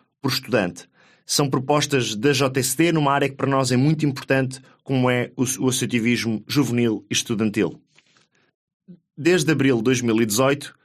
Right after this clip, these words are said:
quando a atual Comissão Política Nacional da J S T foi eleita, que estabelecemos como uma das nossas principais prioridades o combate à corrupção e o reforço da transparência.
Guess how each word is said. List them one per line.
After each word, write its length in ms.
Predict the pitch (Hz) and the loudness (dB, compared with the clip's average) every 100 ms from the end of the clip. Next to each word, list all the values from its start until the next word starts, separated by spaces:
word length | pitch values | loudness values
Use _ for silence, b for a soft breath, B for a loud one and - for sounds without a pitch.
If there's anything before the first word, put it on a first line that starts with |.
| _ _ | _ _
quando 360 | - 123 117 110 | -2 0 2 2
a 80 | 107 | 2
atual 400 | 104 120 120 117 | 0 0 2 2
Comissão 340 | 117 107 110 | 0 -2 -2
Política 360 | 98 120 - 110 104 98 85 - | 0 -2 0 0 2 0 -2 -4
Nacional 480 | 117 - 113 98 98 | -4 -2 -2 0 0
da 100 | 110 | 0
J 280 | 117 104 | 0 -2
S 120 | 107 - | -4 -4
T 120 | 92 | -4
foi 220 | - 120 | -2 0
eleita, 480 | 110 120 123 127 127 b b b | 2 0 0 -4 -4 b b b
que 100 | - | 0
estabelecemos 960 | 151 147 151 120 120 - 131 131 - - b b b | 2 2 0 0 0 0 0 0 -4 -14 b b b
como 220 | - 131 | 0 2
uma 180 | 156 147 | 4 4
das 160 | 127 | 2
nossas 340 | 123 123 120 113 | 2 -2 -2 -4
principais 560 | - 127 127 127 101 - | -4 -4 -4 -2 -4 -2
prioridades 720 | 120 120 110 117 127 131 - b b | 0 0 2 0 0 -4 -8 b b
o 100 | 131 | -6
combate 500 | 127 131 113 107 104 | -2 0 2 0 0
à 80 | 101 | -4
corrupção 640 | - 131 131 - 123 120 | -2 -4 -2 -2 0 0
e 80 | 117 | 0
o 40 | 110 | -2
reforço 440 | - - 110 - | -4 -2 -2 0
da 80 | 104 | -4
transparência. 680 | - 98 - 95 82 - | -2 -4 -4 -4 -4 -8